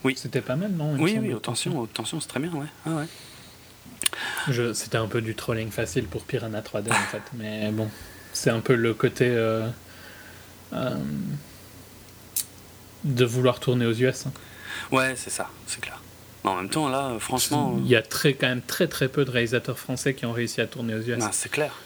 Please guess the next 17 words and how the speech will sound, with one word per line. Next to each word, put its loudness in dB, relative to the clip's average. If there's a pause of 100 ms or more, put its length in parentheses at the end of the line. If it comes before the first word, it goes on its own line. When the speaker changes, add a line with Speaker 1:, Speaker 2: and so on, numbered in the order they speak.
Speaker 1:
Et -2
je, -2
moi, 2
je -4
trouve -2
que 0
lui, 0
au 0
moins, 0
il -2
leur -2
en 0
a -2
donné 0
pour 0
leur 0
argent. -4